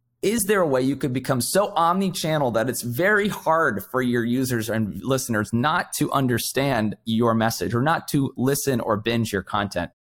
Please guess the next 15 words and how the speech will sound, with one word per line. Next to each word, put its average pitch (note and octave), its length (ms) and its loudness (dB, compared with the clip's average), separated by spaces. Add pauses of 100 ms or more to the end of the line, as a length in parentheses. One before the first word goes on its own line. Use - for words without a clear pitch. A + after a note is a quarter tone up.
(280)
That F#3+ 160 2
is E3 100 -4
key. - 280 -4 (300)
If B2 120 0
you G#3+ 120 2
can G#3 240 0
nail D3+ 240 2
that B2+ 300 2
piece G2+ 340 -4
and A2+ 100 -2
you're A2+ 220 -4
everywhere C#3 460 0
all A#2+ 120 0
the G#2 120 -2
time, B2 520 -2